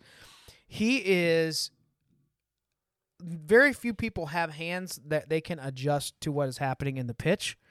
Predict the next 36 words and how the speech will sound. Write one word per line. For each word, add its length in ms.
Um, 240
he's 260
just 220
got 300
it. 80
Um, 460
some 280
of 60
these, 240
like, 120
high 520
outside 560
stuff 520
that 180
he 120
should 180
stay 280
away 300
from, 300
he 80
can 140
put 160
in 120
play 260
on 140
a 80
line. 440
Um, 520
his 260
ability 400
to 80
get 240
creative 800
with 220
the 80
pitch 520